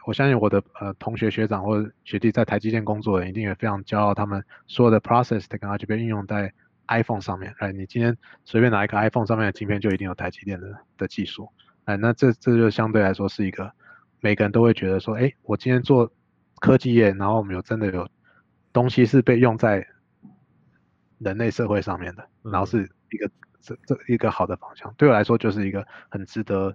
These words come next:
Speaker 1: 纪念跟很值得骄傲的一个时候。
Speaker 2: 嗯。呃，那我想再请问一下，就是像，像说在R D T里面，因为刚刚讲说好像文化其实在不同公司，但是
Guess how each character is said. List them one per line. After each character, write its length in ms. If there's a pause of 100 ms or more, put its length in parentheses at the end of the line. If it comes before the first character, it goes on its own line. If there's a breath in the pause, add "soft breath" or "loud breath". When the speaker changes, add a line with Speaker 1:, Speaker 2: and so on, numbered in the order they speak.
(140)
Speaker 1:
纪 220
念 160
跟 160
很 140
值 160
得 120
骄 160
傲 120
的 180
一 40
个 100
时 180
候。 160 (400)
Speaker 2:
嗯。 180 (1000)
呃， 280
那 240
我 120
想 200
再 220
请 220
问 120
一 40
下， 180
就 100
是 300 (300 soft breath)
像， 360 (280)
像 180
说 160
在 300 (300 soft breath)
R 180
D 160
T 180
里 160
面， 260
因 80
为 100 (140)
刚 160
刚 80
讲 360
说 260
好 140
像 280 (340 soft breath)
文 200
化 220
其 180
实 60
在 240
不 180
同 180
公 220
司， 160
但 100
是 240